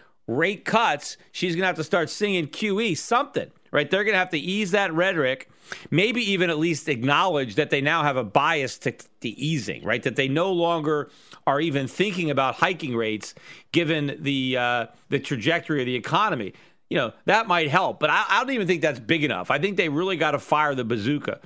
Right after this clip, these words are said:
They gotta actually do something. I don't know that talking about cutting rates at this point is gonna be enough.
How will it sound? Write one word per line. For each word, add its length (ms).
They 120
gotta 280
actually 500
do 300
something. 420
I 80
don't 140
know 140
that 200
talking 600
about 320
cutting 320
rates 400
at 160
this 200
point 340
is 160
gonna 140
be 160
enough. 440